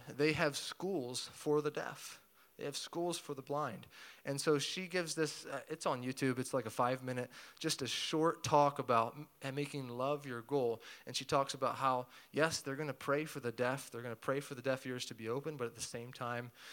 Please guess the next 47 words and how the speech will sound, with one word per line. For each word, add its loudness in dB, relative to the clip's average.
they 0
have -4
schools -4
for -6
the -6
deaf. -10
In -10
other -6
words, -4
they -6
don't -8
see -8
all -4
the -2
deaf -12
ears -8
open. -10
And -6
she -2
said -2
the -4
main -4
thing -4
is, -2
is -6
love. -2
Love 0
is -2
your -6
bar, 0
love's -8
your -8
goal -4
when -4
it -8
comes -6
to -10
praying 0
for 2
healing. 0
And -4
the -2
same 0
is -2
true 0
for, 2
uh, 0